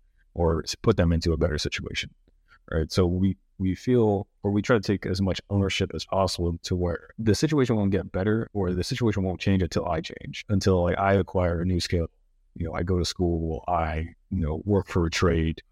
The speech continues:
I gain more knowledge, or I invest, you know, X amount of time and resources into this thing to then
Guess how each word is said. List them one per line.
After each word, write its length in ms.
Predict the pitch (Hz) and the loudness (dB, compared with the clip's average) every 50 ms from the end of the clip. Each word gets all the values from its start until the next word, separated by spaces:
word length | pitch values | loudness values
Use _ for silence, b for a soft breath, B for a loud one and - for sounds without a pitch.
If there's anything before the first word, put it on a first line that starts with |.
| - | -8
I 200 | 87 80 76 76 - _ _ - | -6 -6 -6 -6 -8 _ _ 0
gain 160 | 117 110 107 | 2 4 4
more 160 | 101 95 92 | 4 2 2
knowledge, 400 | 90 85 85 85 82 82 82 85 | 0 0 0 -2 -2 -2 -2 0
or 320 | 78 85 82 69 82 - 90 | 0 0 0 -2 -2 -2 -2
I 80 | 90 | 0
invest, 540 | 90 87 87 87 - 98 87 - - - - - _ | 0 0 0 2 2 2 2 0 -2 -8 -14 -12 _
you 80 | - 101 | -2 -2
know, 80 | 90 87 | -2 0
X 220 | 104 104 - - | 0 0 2 2
amount 180 | 98 90 87 82 | 2 2 2 0
of 60 | 80 | -2
time 500 | - - 98 90 87 87 87 85 85 82 | -2 -2 0 0 0 0 -2 -2 -4 -4
and 80 | 82 87 | -4 -2
resources 580 | 92 95 - - 85 85 - - 87 87 82 | -2 0 0 0 0 -2 -2 -2 -2 -4 -4
into 360 | - 90 87 82 - 82 76 73 | -2 -4 -4 -2 -2 -4 -6 -2
this 280 | - 90 87 - - | -2 -2 -2 -2 -2
thing 280 | - 92 90 85 - - - - - _ B B B - _ _ | -2 -2 -2 -2 -4 -8 -12 -18 -20 _ B B B -20 _ _
to 200 | - - 90 87 | -2 0 0 2
then 320 | 87 87 90 87 82 85 | 2 2 0 0 -2 -4